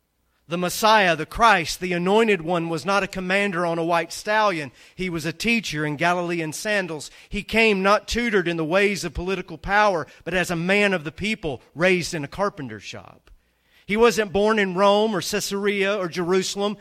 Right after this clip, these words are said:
a silver spoon in his mouth, his backside planted on a throne,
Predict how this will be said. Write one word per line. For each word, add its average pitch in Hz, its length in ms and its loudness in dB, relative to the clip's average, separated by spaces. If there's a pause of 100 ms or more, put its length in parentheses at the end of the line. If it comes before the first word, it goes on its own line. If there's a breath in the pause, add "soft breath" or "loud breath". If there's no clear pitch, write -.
(140 loud breath)
a 156 80 -12
silver 190 380 -2
spoon 196 400 -4
in 185 140 -2
his 156 160 -4
mouth, 180 360 0 (160 loud breath)
his 170 180 -8
backside 180 680 0
planted 175 340 -4
on 160 140 -4
a 151 40 -6
throne, 175 580 -2